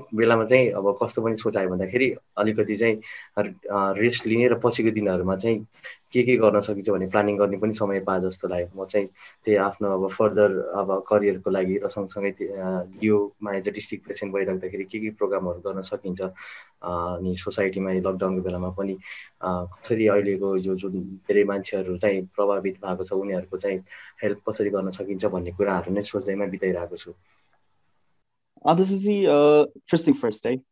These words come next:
Speaker 2: what is Leo and, uh, Lions Club and how is it different from others club?
Speaker 1: So Leo and Lions, Lions Club is a international club।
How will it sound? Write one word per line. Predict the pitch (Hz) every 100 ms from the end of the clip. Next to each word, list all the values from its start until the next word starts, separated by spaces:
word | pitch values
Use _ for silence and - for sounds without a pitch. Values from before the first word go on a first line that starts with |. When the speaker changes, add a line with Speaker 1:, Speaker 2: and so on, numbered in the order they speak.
| _ _ _ -
Speaker 2:
what | 135 185
is | 185
Leo | 139 151 151 151
and, | - 131 131 127 123
uh, | 120 117 123 _ 143
Lions | 135 139 131 -
Club | 127 123
and | 127 131
how | 139 156
is | 160
it | - 156
different | 156 175 165
from | 127
others | 120 120 117 -
club? | 104 - _ _ _ _ -
Speaker 1:
So | 110
Leo | 110 156 165 156
and | 139 127
Lions, | 127 127 123 - - 135 _ - 117
Lions | 131 131
Club | 127 110
is | 110
a | 101 -
international | 110 117 113 - 104
club। | 107 117